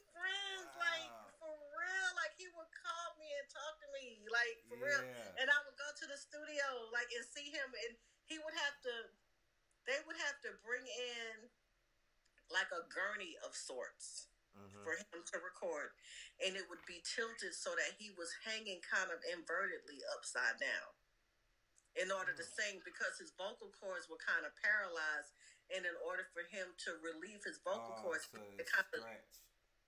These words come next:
Speaker 2: like, give, make it looser for him to be able to
Speaker 1: Mm-hmm. So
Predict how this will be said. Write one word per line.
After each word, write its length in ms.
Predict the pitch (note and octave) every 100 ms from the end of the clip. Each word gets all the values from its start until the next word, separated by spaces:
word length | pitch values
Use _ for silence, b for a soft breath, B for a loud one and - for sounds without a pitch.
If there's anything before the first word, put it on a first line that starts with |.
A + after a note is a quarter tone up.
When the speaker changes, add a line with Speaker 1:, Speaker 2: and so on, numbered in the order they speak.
| _ _ _ -
Speaker 2:
like, 320 | G2+ F#2+ F#2 F#2 _ _ _ _
give, 160 | G2+ F#2+ E2+ F#2
make 160 | F#2+ G2
it 80 | F#2 F#2
looser 480 | G#2+ G#2 - F#2 E2+
for 80 | F2+ F2
him 160 | F2+ F2
to 80 | - F2+
be 80 | F2
able 240 | F2 E2+
to 80 | G3+
Speaker 1:
Mm-hmm. 720 | G#3 G#3 G#3+ G#3 A3 G#3+ A#3
So 320 | - A3 F#3